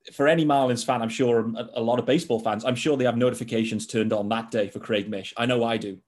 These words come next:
because it's a day when there's news breaking, things are happening, and we come to you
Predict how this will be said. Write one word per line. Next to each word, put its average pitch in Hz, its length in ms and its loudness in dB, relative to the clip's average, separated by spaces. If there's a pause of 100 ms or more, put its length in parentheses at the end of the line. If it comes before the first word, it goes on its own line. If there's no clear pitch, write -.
(180)
because 110 640 -2
it's 113 180 -12
a 117 60 -4
day 120 220 -2
when 110 160 -2
there's 110 180 -2
news 123 260 2
breaking, 113 520 -4
things 127 320 -2
are 110 40 -2
happening, 113 560 -6 (400)
and 113 120 -2
we 120 80 2
come 143 220 0
to 135 120 -4
you 127 320 0